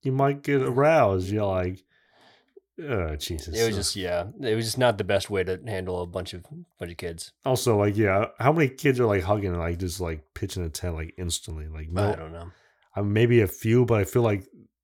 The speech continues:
Speaker 1: there was, they have a different pro-, like, they're probably staring at some girl from across the room doing the same thing. Anyway.
Speaker 2: What a way to end the podcast.
Speaker 1: Yeah, fucking little
Speaker 2: What's a fun fact about yourself?
Speaker 1: fun
Speaker 2: You
Speaker 1: fact
Speaker 2: always,
Speaker 1: of myself.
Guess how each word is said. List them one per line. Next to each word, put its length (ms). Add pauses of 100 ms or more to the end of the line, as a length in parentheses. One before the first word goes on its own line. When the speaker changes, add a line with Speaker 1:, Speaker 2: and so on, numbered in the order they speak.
Speaker 1:
there 80
was, 200 (400)
they 340
have 120
a 40
different 340
pro-, 180
like, 180
they're 120
probably 280
staring 460
at 80
some 160
girl 220
from 80
across 280
the 60
room 240
doing 120
the 60
same 220
thing. 320 (720)
Anyway. 460 (300)
Speaker 2:
What 160
a 20
way 140
to 80
end 140
the 40
podcast. 460
Speaker 1:
Yeah, 340
fucking 580 (120)
little 220
Speaker 2:
What's 140
a 40
fun 180
fact 180
about 140
yourself? 540 (400)
Speaker 1:
fun 100
Speaker 2:
You 60
Speaker 1:
fact 40
Speaker 2:
always, 220
Speaker 1:
of 80
myself. 640